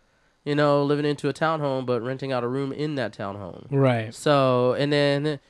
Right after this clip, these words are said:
Speaker 1: you know, where do, where can I move to next? An even smaller apartment in something that feels like glorified dormitory living.
Speaker 2: Right.
Speaker 1: Yeah, that's, that's what's going on in the city.
Speaker 2: <clears throat>
Speaker 1: Like,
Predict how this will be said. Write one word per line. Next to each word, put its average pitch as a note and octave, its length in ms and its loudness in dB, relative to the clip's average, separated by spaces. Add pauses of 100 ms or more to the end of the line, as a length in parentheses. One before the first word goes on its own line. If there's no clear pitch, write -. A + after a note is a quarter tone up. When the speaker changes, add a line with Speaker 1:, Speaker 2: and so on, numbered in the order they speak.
(160)
Speaker 1:
you D#3+ 100 2
know, F3 180 6
where D#3+ 120 6
do, E3 160 0
where D#3 220 0
can D#3 120 0
I D#3 40 4
move D#3 220 0
to E3 100 -4
next? D#3+ 260 0
An D3 180 0
even D3 280 0
smaller D#3 460 2
apartment C3+ 540 0
in C3 120 -4
something C3+ 320 -4
that B2+ 160 -2
feels C3+ 260 -2
like B2+ 160 -2
glorified B2+ 800 0
dormitory B2 540 -2
living. G2 460 -8
Speaker 2:
Right. C3 480 0 (200)
Speaker 1:
Yeah, C#3 240 2
that's, D3 480 0
that's E3+ 180 0
what's F3+ 140 -2
going D#3 240 4
on E3 180 4
in D3 80 2
the C3+ 100 0
city. A#2 380 -2
Speaker 2:
<clears throat> A2+ 80 0
Speaker 1:
Like, A2+ 320 -2